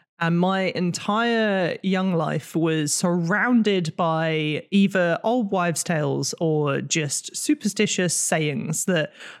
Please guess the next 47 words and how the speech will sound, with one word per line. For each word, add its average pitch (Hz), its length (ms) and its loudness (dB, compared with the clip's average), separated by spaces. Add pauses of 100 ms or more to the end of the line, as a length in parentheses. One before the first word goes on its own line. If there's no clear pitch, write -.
for - 200 0
a 262 200 2
long 392 360 2
time 208 600 2
I 262 200 0
used 240 640 4
to 196 100 2
live 185 500 0
by 147 500 0
as 208 220 0
if 196 220 -2
they 180 120 0
were, 180 140 0
like, 165 260 -4
a 147 80 -4
law. 139 540 -2 (280)
And, 175 480 -2 (120)
uh, 190 320 0
I 226 80 2
did 330 220 0
some, 349 180 -2
like, 196 300 0
looking 180 280 0
around 175 360 0
online, 156 580 0
and 202 80 4
apparently 254 420 2
there's, 190 380 0
like, 170 420 -2 (140)
there 214 260 2
are 196 60 2
some, 294 320 0
like, 220 220 0 (180)
wives' 180 400 2
tales 170 440 0
that - 140 -2
are 139 40 -4
true 190 580 0
and 175 160 0
some 165 240 -2
that 160 140 -2
are 151 280 -4
obviously 143 460 -4
a 135 100 -4
myth. 127 420 -6
I 147 100 0
think 170 360 -4